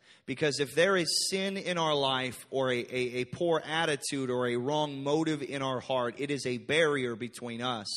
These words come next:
and the heavenlies. We're going to ask God for brokenness for our own sin. When's the last time, when's the last time that you wept in the presence of God because of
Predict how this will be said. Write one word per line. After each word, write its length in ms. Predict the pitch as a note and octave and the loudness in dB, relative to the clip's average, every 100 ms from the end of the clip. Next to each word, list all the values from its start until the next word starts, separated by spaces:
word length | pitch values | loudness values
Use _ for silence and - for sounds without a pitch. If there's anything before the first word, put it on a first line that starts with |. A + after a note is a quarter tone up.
| - - - - | -12 -16 -20 -12
and 180 | C3+ B2 | -8 -4
the 60 | G#2 | -4
heavenlies. 800 | B2 A2+ G#2+ G#2 F#2 - - - _ _ _ - - - | -2 -4 -4 -10 -12 -14 -14 -16 _ _ _ -20 -20 -4
We're 140 | F3 G3 | 2 6
going 260 | G#3+ G3+ | 6 6
to 100 | F#3+ | 4
ask 380 | F3 F#3 F3 - | 6 6 4 4
God 300 | F#3 E3 D#3 | 6 6 4
for 180 | - C#3+ | -2 -4
brokenness 1000 | C3 D3+ F3 F3+ D#3 C3 B2 A#2 - - - - | 0 4 4 4 0 -2 -4 -4 -4 -6 -12 -4
for 220 | D3+ C#3+ | 2 4
our 200 | C3+ C3 | 6 4
own 240 | C#3 C3 | 2 -2
sin. 420 | A#2 - G#2+ G2 - _ _ _ _ - - | -4 -6 -6 -10 -14 _ _ _ _ -20 -6
When's 260 | - C#4 A#3+ | 2 4 8
the 100 | A#3+ | 10
last 380 | F#3+ F#3+ F#3 - | 10 8 6 0
time, 460 | F3+ C#3 A#2 A2 - _ _ _ _ _ _ _ _ _ _ - | 0 2 0 -6 -14 _ _ _ _ _ _ _ _ _ _ -2
when's 260 | D#3 F3+ | 2 2
the 100 | F3 | 4
last 320 | F3 D#3+ D3+ - | 4 4 2 -2
time 260 | D3 C#3 | -2 0
that 160 | C3+ A#2+ | -2 -2
you 160 | C#3+ | -2
wept 400 | C3 D3 C#3+ - - | 2 4 2 -2 -12
in 120 | C#3 | -8
the 80 | B2+ | -6
presence 460 | - C3+ B2 B2 B2+ | -2 -2 -2 -6 -6
of 140 | A2+ | -4
God 320 | A#2+ A2+ G#2+ | -2 -2 -2
because 400 | A2+ - B2 A2 | -6 -4 -4 -2
of 200 | A2+ G2+ | -6 -8